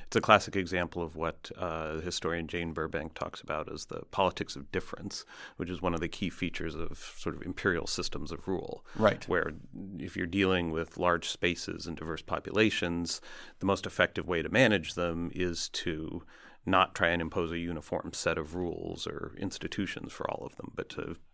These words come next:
Speaker 1: have some kind of negotiated framework for, for managing them.
Speaker 2: Right. And,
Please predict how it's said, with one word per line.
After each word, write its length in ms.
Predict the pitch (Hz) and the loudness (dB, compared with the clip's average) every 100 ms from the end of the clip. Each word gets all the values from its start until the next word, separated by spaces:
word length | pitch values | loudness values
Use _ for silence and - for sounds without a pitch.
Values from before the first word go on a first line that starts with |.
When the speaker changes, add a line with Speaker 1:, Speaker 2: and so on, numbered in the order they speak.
| - 80 - 101 98 - | -18 -16 -10 -6 -6 -2
Speaker 1:
have 180 | 104 101 | 0 2
some 140 | 110 | 2
kind 180 | 90 95 | 2 4
of 160 | 82 - - - - - - - - | 4 6 4 0 -6 -10 -8 -10 -6
negotiated 720 | 78 101 101 101 - 92 82 | 0 4 8 8 8 4 2
framework 460 | - 98 85 85 - | 2 2 4 -2 -4
for, 400 | - 85 82 - 87 | -4 -2 -4 -8 -10
for 320 | - 82 80 - 90 62 - - | -6 -4 -6 -10 -10 -10 -12 -14
managing 560 | - 95 135 - - - | -8 0 0 0 -4 -10
them. 80 | - | -2
Speaker 2:
Right. 200 | 131 - | 0 2
And, 160 | - 143 | 2 4